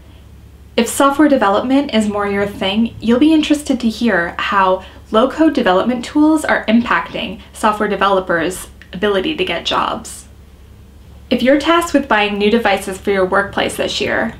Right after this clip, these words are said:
be sure to mark down February twentieth on your calendar.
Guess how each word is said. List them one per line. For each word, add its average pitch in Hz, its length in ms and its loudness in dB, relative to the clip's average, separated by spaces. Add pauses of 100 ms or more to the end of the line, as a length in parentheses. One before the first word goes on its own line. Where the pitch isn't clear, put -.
be 294 140 4
sure 302 200 2
to 302 260 0
mark 214 280 0
down 180 280 0
February 202 440 0
twentieth 185 420 -2
on 175 100 -4
your 185 120 -8
calendar. - 640 -6